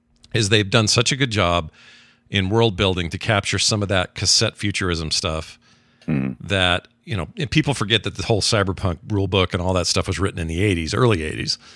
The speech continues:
Speaker 2: Exactly.
Speaker 1: And, um, and it, and it was really,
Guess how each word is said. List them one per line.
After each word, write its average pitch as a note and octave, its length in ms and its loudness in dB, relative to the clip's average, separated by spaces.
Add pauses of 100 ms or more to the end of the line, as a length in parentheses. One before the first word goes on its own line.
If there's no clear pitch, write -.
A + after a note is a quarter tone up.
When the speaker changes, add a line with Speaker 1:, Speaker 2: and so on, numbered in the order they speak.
(200)
Speaker 2:
Exactly. F2 560 2
Speaker 1:
And, F#2+ 80 4
um, F2+ 420 0
and G2+ 140 0
it, G2+ 220 -2
and G#2+ 100 0
it A2 80 -2
was G2 160 -2
really, G#2+ 400 2